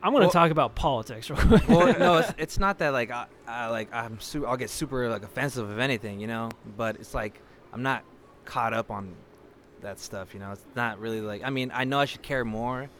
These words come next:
Speaker 2: and it's, it's not that I don't care, it's just, like
Speaker 1: Well, it's so dead end,
Speaker 2: Yeah,
Speaker 1: man.
Speaker 2: it's, yeah, I,
Speaker 1: It,
Speaker 2: I
Speaker 1: it
Speaker 2: don't, like, I don't know enough information to talk about, re-,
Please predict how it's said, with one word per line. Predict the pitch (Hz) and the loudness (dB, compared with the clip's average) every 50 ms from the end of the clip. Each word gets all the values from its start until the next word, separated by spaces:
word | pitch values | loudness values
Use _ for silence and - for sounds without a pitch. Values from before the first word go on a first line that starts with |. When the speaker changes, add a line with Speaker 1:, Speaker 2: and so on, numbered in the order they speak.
| - - - | -20 -14 -8
Speaker 2:
and | 127 139 | -4 -4
it's, | 143 135 135 - | -4 -4 -4 -8
it's | 151 147 - - | -8 -8 -8 -4
not | 143 156 165 - | -4 -2 -2 -2
that | 123 | -2
I | 104 | -4
don't | 95 - - 117 127 139 135 - | -6 -6 -2 -2 -2 -2 -4 -6
care, | - 147 143 147 147 | -6 -4 -2 -2 -4
it's | 135 - | -4 -6
just, | 120 107 - - | -10 -14 -12 -8
like | 117 110 107 101 - - - - _ - - - - | -6 -6 -6 -6 -8 -12 -20 -20 _ -20 -20 -8 -2
Speaker 1:
Well, | 196 214 196 | 0 0 0
it's | 202 - - | 0 0 2
so | 233 240 220 | 4 4 4
dead | 165 131 156 156 143 | 4 2 -2 -2 -2
end, | 131 143 147 131 120 | -2 -4 -4 -4 -2
Speaker 2:
Yeah, | 117 113 107 104 107 | -2 -2 -2 -2 -4
Speaker 1:
man. | 110 | -6
Speaker 2:
it's, | 127 113 - | -6 -6 -4
yeah, | 113 123 127 120 113 | -4 -2 -2 0 0
I, | 117 | -2
Speaker 1:
It, | 123 117 120 123 | -2 -4 -6 -6
Speaker 2:
I | 120 120 | -4 -4
Speaker 1:
it | 135 | -4
Speaker 2:
don't, | 135 135 123 120 | -4 -4 -6 -6
like, | 117 107 107 98 - | -6 -6 -8 -8 -6
I | 117 | -6
don't | 127 127 117 | -6 -4 -4
know | 107 110 117 113 | -4 -4 -6 -6
enough | 113 113 107 104 - | -6 -8 -10 -10 -10
information | 113 104 - 120 113 110 - 104 92 | -12 -12 -10 -10 -10 -10 -12 -14 -14
to | - | -10
talk | - 113 113 | -8 -8 -8
about, | 104 104 98 95 95 92 92 | -8 -10 -10 -10 -12 -12 -12
re-, | 101 104 | -14 -14